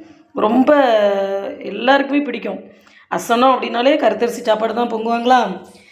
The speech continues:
அந்த கருத்தரிசி சாப்பாடு. அதுக்கப்புறமா மட்டன் கூட்டு, அதாவது தண்ணி குழம்பு மாதிரி வச்சுட்டு கூட்டு வச்சுருவாங்க, பார்த்துக்கோங்க.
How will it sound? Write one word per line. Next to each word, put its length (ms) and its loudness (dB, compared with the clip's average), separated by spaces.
அந்த 120 -8
கருத்தரிசி 560 -2
சாப்பாடு. 520 0
அதுக்கப்புறமா 680 0
மட்டன் 380 2
கூட்டு, 360 -4
அதாவது 400 2
தண்ணி 320 0
குழம்பு 300 2
மாதிரி 220 -2
வச்சுட்டு 440 -6
கூட்டு 240 0
வச்சுருவாங்க, 420 0
பார்த்துக்கோங்க. 480 -2